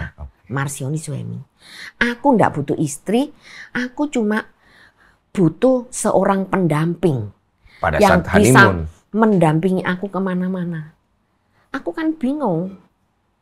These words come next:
Speaker 2: Loh, maksudmu apa ngomong
Speaker 1: Saya
Speaker 2: gitu?
Speaker 1: juga bingung kalau
Speaker 2: Iya.
Speaker 1: di posisinya Ibu.
Speaker 2: Hah?
Speaker 1: Iya.
Speaker 2: Terus lama ngalor ngid-, pokok bulet lah kode ini.
Speaker 1: Ibu ngomong apa pas dia ngomong gitu?
Speaker 2: Loh, kamu tuh bener, ta?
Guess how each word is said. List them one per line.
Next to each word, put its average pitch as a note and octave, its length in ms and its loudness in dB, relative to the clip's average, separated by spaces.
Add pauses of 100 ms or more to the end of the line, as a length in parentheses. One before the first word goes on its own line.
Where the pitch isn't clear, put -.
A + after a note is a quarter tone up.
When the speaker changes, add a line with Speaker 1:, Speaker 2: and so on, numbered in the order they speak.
Speaker 2:
Loh, A#2 160 -4 (560)
maksudmu D4+ 420 -8
apa E4+ 280 -10
ngomong E3 280 -2
Speaker 1:
Saya D#2+ 240 -4
Speaker 2:
gitu? F2 140 -2
Speaker 1:
juga F2 100 0
bingung A2+ 300 0
kalau G2+ 160 6
Speaker 2:
Iya. - 80 6
Speaker 1:
di - 40 -4
posisinya F2+ 540 -2
Ibu. G2 180 0
Speaker 2:
Hah? F4 160 2 (180)
Speaker 1:
Iya. D#2 300 -4 (300)
Speaker 2:
Terus - 380 -4 (280)
lama C#4 460 6 (400)
ngalor G3 540 6
ngid-, A#3+ 280 0 (800)
pokok - 480 0
bulet G#3 340 8
lah F#3 360 2
kode D#3 200 0
ini. E3 160 4
Speaker 1:
Ibu F#3 200 4
ngomong B3 260 4
apa G#2 220 6
pas G2+ 140 4
dia A2 120 2
ngomong G#2 260 4
gitu? E2+ 280 2 (160)
Speaker 2:
Loh, G#3+ 140 -4 (800)
kamu A#4 280 -6
tuh B4 140 4
bener, C4+ 320 6
ta? - 260 -10